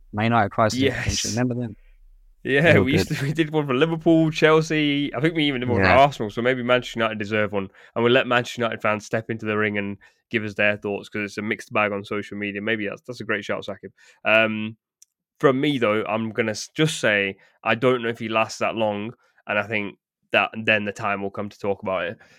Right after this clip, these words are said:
Speaker 2: Um, I also fully agree the Sancho situation is a mess. Um, but that is all we have time for today.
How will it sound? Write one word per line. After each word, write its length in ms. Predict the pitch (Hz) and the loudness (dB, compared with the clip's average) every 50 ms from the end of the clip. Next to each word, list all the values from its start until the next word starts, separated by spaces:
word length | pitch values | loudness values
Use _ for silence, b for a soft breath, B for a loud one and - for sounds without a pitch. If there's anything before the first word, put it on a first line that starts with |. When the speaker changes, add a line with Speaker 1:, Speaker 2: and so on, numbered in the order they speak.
| b b - | b b -4
Speaker 2:
Um, 400 | 104 104 101 98 98 101 101 101 - | -2 -2 -2 -4 -6 -10 -12 -6 0
I 120 | 110 120 | 2 4
also 360 | 123 113 117 113 - 120 107 | 4 4 2 0 -2 -6 -6
fully 340 | 95 - - 135 127 120 113 | -8 -4 -4 -2 0 0 -2
agree 200 | 104 101 104 101 95 | -2 -4 -6 -6 -8
the 80 | 95 | -8
Sancho 400 | 95 - 117 113 113 113 - 98 | -6 -4 -2 -2 -2 -4 -8 -10
situation 640 | 95 - 95 - - 98 95 95 95 - 95 92 92 - - | -10 -12 -14 -12 -8 -8 -8 -8 -10 -12 -16 -16 -16 -16 -12
is 340 | 95 98 95 95 90 - - - _ | -10 -10 -10 -10 -12 -16 -20 -20 _
a 320 | 95 92 92 92 90 87 - _ _ _ | -16 -14 -14 -14 -14 -16 -16 _ _ _
mess. 800 | - 101 98 95 98 98 92 87 87 - - - - - - - _ _ _ _ _ _ _ | -14 -14 -12 -10 -10 -10 -10 -12 -14 -18 -18 -16 -14 -14 -14 -16 _ _ _ _ _ _ _
Um, 580 | - 98 98 98 95 95 95 92 92 92 92 90 _ _ _ - - _ _ _ _ _ _ _ _ _ _ _ _ _ _ | -8 -4 -4 -2 -2 -4 -6 -8 -12 -14 -16 -18 _ _ _ -20 -20 _ _ _ _ _ _ _ _ _ _ _ _ _ _
but 340 | 151 147 - _ - - - - _ _ | -6 -6 -6 _ -14 -18 -18 -20 _ _
that 200 | 127 123 113 113 | -4 -4 -2 -2
is 120 | 117 113 - | -6 -10 -8
all 220 | - 120 120 117 | -4 -4 -2 -2
we 100 | 120 120 | -2 -2
have 120 | 113 110 | -4 -4
time 200 | - - 113 110 | -6 -8 -10 -8
for 120 | 104 - 104 | -8 -10 -12
today. 320 | - 104 101 110 139 - | -10 -8 -8 -8 -10 -12